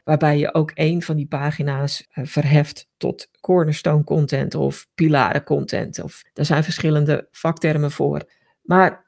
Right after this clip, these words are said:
kijk dus of je voldoende gerelateerde content hebt en of het toch slim is om er nog iets aanvullends bij te maken.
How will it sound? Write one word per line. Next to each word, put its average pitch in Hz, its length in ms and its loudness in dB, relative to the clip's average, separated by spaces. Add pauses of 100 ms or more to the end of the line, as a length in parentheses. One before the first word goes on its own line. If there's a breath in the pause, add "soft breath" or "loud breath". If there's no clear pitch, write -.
(120)
kijk 226 380 2
dus 180 280 2
of 175 220 0
je 156 260 -4
voldoende 185 480 2
gerelateerde 160 640 -2
content 190 420 -2
hebt 170 220 -4
en 160 120 -8
of 160 140 -4
het 160 140 -6
toch 185 160 -6
slim 190 280 -2
is 170 160 -6
om 156 200 -2
er 156 100 -2
nog 151 280 -2
iets 156 220 -4
aanvullends 147 580 -2
bij 135 180 -4
te 135 100 -4
maken. 135 480 -2